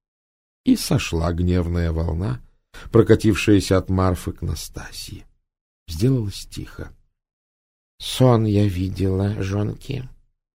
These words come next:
сказала Борецкая уже другим голосом. Настасья поморщилась. Что Марфа на совете господ свои сны рассказывает, это ладно, но в малом-то кругу зачем? Вещунья.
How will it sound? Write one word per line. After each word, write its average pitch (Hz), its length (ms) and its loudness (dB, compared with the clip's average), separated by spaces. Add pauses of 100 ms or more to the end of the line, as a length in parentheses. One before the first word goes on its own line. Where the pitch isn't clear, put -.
(200)
сказала 82 440 -2
Борецкая 85 540 -4
уже 87 260 -2
другим 82 300 -4
голосом. - 460 -10 (600)
Настасья 87 500 -2
поморщилась. - 840 -8 (680)
Что - 220 4
Марфа 139 360 6
на 123 100 2
совете 113 420 6
господ 107 500 2
свои 95 260 2
сны 107 240 -2
рассказывает, 90 720 -2
это - 200 -8
ладно, - 540 -12 (360)
но 107 220 6
в 98 80 6
малом-то 92 640 6
кругу 82 500 -4
зачем? - 680 -10 (720)
Вещунья. - 960 -8